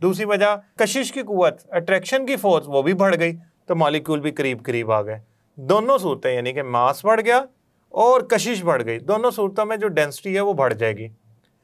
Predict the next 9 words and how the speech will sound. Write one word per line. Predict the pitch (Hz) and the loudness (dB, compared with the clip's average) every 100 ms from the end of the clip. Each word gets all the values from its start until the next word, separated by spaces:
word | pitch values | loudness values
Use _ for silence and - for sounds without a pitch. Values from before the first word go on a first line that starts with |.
| _ _ - | _ _ 0
तो | |
आपने | 185 220 | 0 2
याद | 254 226 226 | 2 4 4
रखना | 247 220 | 0 0
है, | 269 | 0
अगर | 254 262 | 2 0
किसी | 247 220 | -2 -8
मॉलिक्यूल | 240 196 185 190 196 196 196 202 | 0 2 2 0 -2 0 0 -2
का | 202 196 185 185 214 226 | 0 4 6 6 2 -2